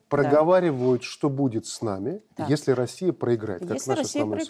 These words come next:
Speaker 2: проиграет, да, как основной
Speaker 1: То есть они таким образом дают
Speaker 2: союзник.
Speaker 1: белорусам понять, что если у вас еще какие-то сомнения остались, то имейте в виду,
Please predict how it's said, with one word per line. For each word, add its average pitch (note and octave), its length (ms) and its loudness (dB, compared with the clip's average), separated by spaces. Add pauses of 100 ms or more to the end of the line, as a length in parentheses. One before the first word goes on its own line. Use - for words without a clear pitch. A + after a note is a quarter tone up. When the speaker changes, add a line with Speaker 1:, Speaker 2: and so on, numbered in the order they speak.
Speaker 2:
проиграет, D3+ 280 -8
да, G3+ 280 -12
как - 200 -20
основной F3+ 360 -12
Speaker 1:
То F#3 60 0
есть F3 100 0
они D#3+ 160 4
таким F3 300 4
образом C#3 340 2
дают D#3 180 6
Speaker 2:
союзник. C#3 60 2
Speaker 1:
белорусам C#3 400 4
понять, G2+ 340 -4
что - 240 -4
если B2+ 320 2
у B2 40 4
вас B2 140 0
еще - 140 -10
какие-то A2+ 340 -4
сомнения A2 500 -2
остались, G3 440 -4
то A#2 100 0
имейте D3 340 2
в G#2 60 -10
виду, F#2+ 280 -10